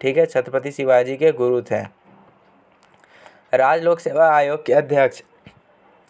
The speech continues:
सदस्य अपना त्यागपत्र किसे देते हैं? अपना त्यागपत्र किसे देते हैं? राज्यपाल को अपना त्यागपत्र देते हैं।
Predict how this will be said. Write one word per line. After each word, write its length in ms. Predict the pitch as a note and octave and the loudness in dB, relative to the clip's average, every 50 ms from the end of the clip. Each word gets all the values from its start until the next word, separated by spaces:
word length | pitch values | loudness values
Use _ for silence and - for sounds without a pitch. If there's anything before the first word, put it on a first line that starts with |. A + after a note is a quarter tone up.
| _ - - | _ -20 -12
सदस्य 460 | - - D3 C#3 D3+ D3+ D3 D3 - | -2 -2 0 2 2 0 0 0 -4
अपना 340 | - - - - D#3 D#3 E3 | -2 -2 -2 0 2 0 0
त्यागपत्र 600 | D#3+ - D3+ C#3+ C#3+ C#3+ - - D#3+ D#3+ - E3 E3 _ _ - - - - _ - | 2 2 2 2 2 0 0 0 0 0 0 -4 -4 _ _ -20 -20 -20 -20 _ -6
किसे 260 | D3 C#3 - F3 E3+ | -6 -4 0 0 0
देते 300 | D#3+ D3+ D3 B2+ - - | 2 0 -2 -2 0 -2
हैं? 320 | A2+ G#2+ G#2+ G#2 G2+ G2+ _ _ _ _ _ _ _ _ _ _ _ _ - | -2 -2 -4 -6 -8 -10 _ _ _ _ _ _ _ _ _ _ _ _ -6
अपना 320 | - B2+ - - C#3 D3+ D#3 | -6 -4 -4 -2 -2 -2 -2
त्यागपत्र 680 | D3+ D3+ C#3+ C3+ C3 B2+ - - - D3+ D3+ - E3+ | 0 0 0 2 2 0 0 0 -2 0 0 -2 -6
किसे 320 | E3 - D#3 D3 - E3 D#3+ | -4 -4 -6 -2 0 0 2
देते 280 | D3+ D3 C3 - - | 2 0 -2 0 -2
हैं? 140 | A2+ A2 A2+ | -2 -2 0
राज्यपाल 600 | B2 C3 C3 C3 B2 C#3 C3+ - C#3 C3+ D3 D#3 | 2 0 0 0 -2 -8 -4 0 2 2 2 0
को 120 | D#3 D#3 D#3 | 0 -2 -2
अपना 260 | C#3+ C3+ C#3 C#3 C3+ | -2 0 0 -2 -2
त्यागपत्र 600 | C3 - B2 A2+ G#2+ G#2 _ - G#2+ A2+ A2 G#2+ | 0 0 -2 -2 -2 -2 _ -4 -2 -2 -4 -6
देते 280 | G2+ G#2 G#2 - - | -6 -8 -8 -8 -10
हैं। 240 | G#2+ G2+ G#2 A2 A2 | -10 -10 -10 -12 -16